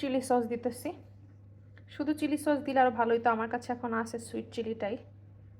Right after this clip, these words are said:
তো এটা একটু দেই। সামান্য একটু ভিনেগার দিয়ে দিচ্ছি। এবার একটু সয়া সস দিই,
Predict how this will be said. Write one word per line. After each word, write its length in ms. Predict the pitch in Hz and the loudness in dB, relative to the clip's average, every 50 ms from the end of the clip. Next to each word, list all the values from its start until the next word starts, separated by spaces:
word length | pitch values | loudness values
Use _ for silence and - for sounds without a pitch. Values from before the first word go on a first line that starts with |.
| - - - | -20 -20 -16
তো 60 | - 226 | -16 -14
এটা 120 | 220 - 226 226 | -10 -8 -8 -8
একটু 160 | - - 240 - - | -8 -8 -8 -6 -6
দেই। 140 | 214 220 226 226 - - - - - - - - - - - - - - _ _ _ _ _ _ _ _ _ _ _ _ _ _ - - - - - - - - - - - - - - - - - - - - - - - - - - - - - - - - - - - - - - - - - - - - - - - | -6 -8 -8 -12 -14 -16 -18 -18 -20 -20 -18 -16 -16 -16 -16 -16 -20 -20 _ _ _ _ _ _ _ _ _ _ _ _ _ _ -20 -20 -20 -18 -16 -16 -16 -16 -20 -20 -20 -20 -20 -20 -20 -20 -20 -20 -20 -20 -20 -20 -20 -20 -20 -20 -20 -20 -20 -20 -20 -20 -20 -20 -20 -20 -20 -20 -20 -20 -20 -20 -20 -20 -20 -14 -10
সামান্য 280 | - 277 277 277 285 294 285 | -8 -6 -6 -6 -6 -8 -10
একটু 140 | 294 - 302 269 240 | -8 -6 -6 -4 -2
ভিনেগার 320 | 254 247 254 254 269 269 262 269 | 0 0 0 0 0 -2 -2 -4
দিয়ে 120 | 262 254 254 | -6 -6 -8
দিচ্ছি। 260 | 247 - - - 311 349 - - - - - - - - - - - - - - - - _ _ _ _ 247 | -8 -10 -12 -12 -12 -12 -14 -18 -20 -20 -20 -20 -20 -20 -20 -20 -20 -20 -20 -20 -20 -20 _ _ _ _ 0
এবার 140 | 226 247 254 | 2 2 2
একটু 120 | 247 262 254 - | 2 0 -4 0
সয়া 200 | - 247 240 247 247 - | 4 4 4 4 4 0
সস 120 | 277 254 - 254 | -2 -2 0 0
দিই, 120 | 254 294 | 0 0